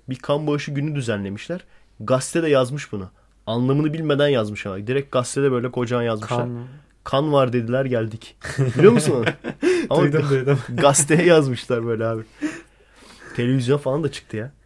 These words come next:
Speaker 1: Harbi anlamını bilmiyorlardı. Bilseler yazmazlar herhalde.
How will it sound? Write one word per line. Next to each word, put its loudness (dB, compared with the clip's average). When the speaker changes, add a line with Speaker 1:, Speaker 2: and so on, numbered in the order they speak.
Speaker 1:
Harbi 6
anlamını 6
bilmiyorlardı. 0
Bilseler -2
yazmazlar 0
herhalde. -6